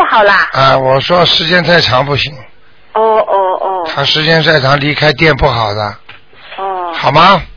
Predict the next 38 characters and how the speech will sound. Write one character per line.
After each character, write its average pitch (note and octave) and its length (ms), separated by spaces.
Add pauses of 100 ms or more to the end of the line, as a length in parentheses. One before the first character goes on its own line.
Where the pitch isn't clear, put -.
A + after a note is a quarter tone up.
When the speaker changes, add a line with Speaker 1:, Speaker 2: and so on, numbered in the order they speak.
(300)
Speaker 1:
好 A3+ 200
的， A3 160
好 G#3 80
的。 D#3 80 (420)
Speaker 2:
嗯。 D4+ 100
Speaker 1:
那 F4+ 160 (120)
请 D4 140
你 D4+ 100
帮 D4 180
我 A#3+ 140
看 D#4 320
看， C4+ 380
我 G#3 180
是 C4+ 200
七 - 320
一 D#4 300
年 A3+ 220
的 A#3+ 120
猪， C4 340 (360)
我 A#3+ 120
好 A#3 300
像 C4 100 (120)
觉 G#3+ 160
得 A3 100
我 G3+ 200
自 - 60 (140)
己 G#3+ 80 (140)
身 C#4 200
上 D#4 140 (100)
也 G#3+ 160
有 A#3 200
灵 F#3 100 (120)
性 A3+ 140 (120)
了。 A3+ 80 (4000)
Speaker 2:
有 A2+ 140
了， C#3 160
有 C3 180
了。 A#2+ 320